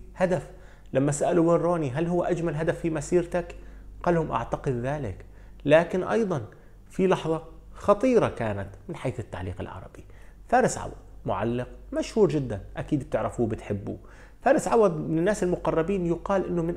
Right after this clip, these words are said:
أكثر المعلقين إعدادًا للمباريات، ما بيدخل المباراة إلا معاه كمية معلومات كافية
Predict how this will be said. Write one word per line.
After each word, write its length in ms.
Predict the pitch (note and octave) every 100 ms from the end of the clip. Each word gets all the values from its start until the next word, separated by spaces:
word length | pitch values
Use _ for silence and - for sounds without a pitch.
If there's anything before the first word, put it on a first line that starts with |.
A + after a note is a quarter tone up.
| -
أكثر 500 | - G3 - - F#3
المعلقين 720 | F3+ E3+ C#3+ D#3+ D3+ C#3 -
إعدادًا 460 | C3+ C3 D3 D3 C#3
للمباريات، 800 | B2 A#2+ A#2 A#2+ B2 B2 A2+
ما 80 | D3
بيدخل 260 | D#3 D3+ C#3+
المباراة 400 | C#3 C3 C#3+ C3
إلا 280 | D#3 D3 C#3
معاه 240 | C3 C#3
كمية 360 | C#3+ B2+ C3+ C3+
معلومات 400 | C3 C3 C#3 C3+
كافية 440 | - E3+ F3 A#2